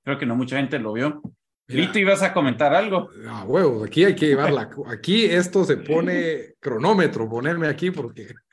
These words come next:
Speaker 2: <laughs> no, Faitelson. <laughs> Es que, es que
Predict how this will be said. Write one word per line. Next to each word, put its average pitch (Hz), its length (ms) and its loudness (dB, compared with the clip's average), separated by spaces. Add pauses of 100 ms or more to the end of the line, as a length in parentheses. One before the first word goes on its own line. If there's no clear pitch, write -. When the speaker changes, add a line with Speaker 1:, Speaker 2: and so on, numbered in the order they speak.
Speaker 2:
<laughs> - 240 -6
no, 190 120 0
Faitelson. 117 760 0
<laughs> - 20 -6 (480)
Es 165 200 -4
que, - 220 -8 (240)
es 160 440 2
que - 420 -2